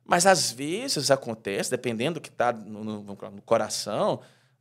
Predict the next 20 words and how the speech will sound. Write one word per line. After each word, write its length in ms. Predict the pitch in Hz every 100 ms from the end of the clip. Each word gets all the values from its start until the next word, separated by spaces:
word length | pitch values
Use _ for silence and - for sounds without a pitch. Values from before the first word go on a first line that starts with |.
| _
é, 160 | - 135
do 140 | 143
freio 320 | 165 175 202
moral 560 | 202 175 139 127 131 180
diminuir. 560 | 180 208 370 233 220
E 80 | 220
eu 80 | 143
já 160 | 139 240
tive 280 | - 247
vários 280 | 339 202 240
casos 240 | - 294 196
de 80 | 156
meninas, 600 | 180 180 165 247 190 -
por 160 | 143
exemplo, 400 | 123 104 110 113
que 160 | - 370
tranquilas, 720 | - - 220 214 147 208 269 - _ _
entraram 640 | 196 196 - 156 196 240
em 100 | 214
mania 720 | 175 143 123 127 147 240 151